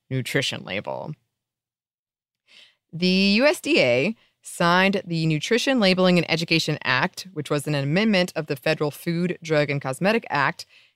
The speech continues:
into law in nineteen ninety. And this decreed that all companies had to keep claims about their products consistent and include detailed and standardized nutrition information on anything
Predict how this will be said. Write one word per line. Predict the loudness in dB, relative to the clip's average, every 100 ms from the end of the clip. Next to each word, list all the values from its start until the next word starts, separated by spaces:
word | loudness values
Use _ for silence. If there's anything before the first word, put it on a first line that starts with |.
| _ -2
into | -2 0
law | 2 4 4 4 0
in | 0
nineteen | 0 0 0
ninety. | -2 -4 -10 -18 _ _ _ _
And | 2 2
this | 0
decreed | -2 0 2
that | 2
all | 4 2 2
companies | 0 0 -2
had | 0 -2 -2
to | -6 -6
keep | -6 -8 -6
claims | -2 -2 -2
about | 0 0 0
their | -2
products | 0 0 -2
consistent | -4 -4 -4 -4 -4 -4 -10 _ _ 0
and | 4 4 4
include | 0 0 -2 -2
detailed | -2 -4 -2 0 2 2 -2 _ _
and | 0 2 0
standardized | 0 2 4 4 2 2
nutrition | -2 0 0 0
information | 0 -2 -4 -4 -4
on | -4 -2
anything | 0 0 2 2 2